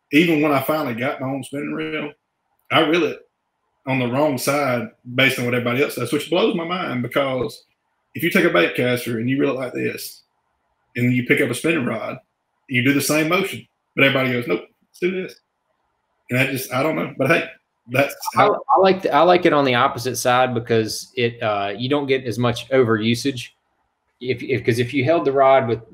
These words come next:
Speaker 2: with both rods with the same hand and you reeled with the same hand, you'd be more prone to over usage injuries. A-, and that's one of the reasons I like having the, the spinning reel this way and then the bait caster this way.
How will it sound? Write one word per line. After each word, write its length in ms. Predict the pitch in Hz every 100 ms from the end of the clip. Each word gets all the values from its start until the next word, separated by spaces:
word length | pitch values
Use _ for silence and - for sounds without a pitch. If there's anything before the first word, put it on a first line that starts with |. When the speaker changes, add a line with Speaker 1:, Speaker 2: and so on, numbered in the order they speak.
| - 123 123 120
Speaker 2:
with 400 | 143 117 127 117
both 260 | 131 135
rods 420 | 127 120 120 117 113
with 160 | 110
the 40 | -
same 320 | 127 123 120
hand 360 | 117 113 113
and 140 | 113 110
you 120 | 110
reeled 240 | 117 127
with 140 | 110 104
the 40 |
same 280 | - 113 110
hand, 280 | 107 107 104 _ _ _ _
you'd 260 | 120 117
be 280 | 117 120 113
more 260 | 113 123 120
prone 240 | 131 123
to 100 | 117
over 220 | 120 113
usage 340 | 113 113 123 113
injuries. 520 | 123 120 127 127 120 _ _ _ _ _ -
A-, 160 | 117 -
and 120 | 117
that's 240 | 139 139
one 120 | 127
of 60 | 127
the 60 | 120
reasons 300 | 120 113 107
I 160 | 120
like 320 | 120 110 120
having 360 | - 117 117 117
the, 180 | 110 - - _
the 100 | 110
spinning 320 | - 123 120
reel 460 | 120 120 117 117 _ _
this 200 | 139 131
way 320 | 147 143 139
and 120 | 123 110
then 100 | 107
the 60 |
bait 280 | 101 113 117
caster 400 | 117 110 - 110
this 220 | 117 120
way. 320 | 131 127 123